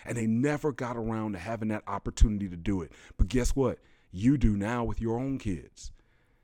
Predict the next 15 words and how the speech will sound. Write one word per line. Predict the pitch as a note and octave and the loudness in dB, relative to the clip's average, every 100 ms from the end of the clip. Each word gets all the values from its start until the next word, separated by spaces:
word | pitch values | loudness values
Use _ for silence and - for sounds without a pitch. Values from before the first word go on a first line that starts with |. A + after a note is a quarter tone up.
| _ _ _ _ | _ _ _ _
And | A2+ G2+ | -8 0
you | B2 | 2
also | B2+ A#2+ - | 2 0 0
have | A2+ G#2+ | 0 -2
the | G2+ | 2
time | - A2 G#2 G2+ F#2+ - | 2 2 -2 -4 -8 0
to | G#2 | 2
go | F#2+ G2 | 2 -2
ask | - G2 F#2+ G2+ | -2 -4 -4 -4
your | F2+ | -6
own | F#2+ G2 | -6 -8
father | - F2 D#2 D2 C#2 _ | -6 -8 -8 -12 -16 _
for | F2 | -2
his | G2 - | -2 -2
stories, | D#2 C2 - - | -8 -14 -16 -18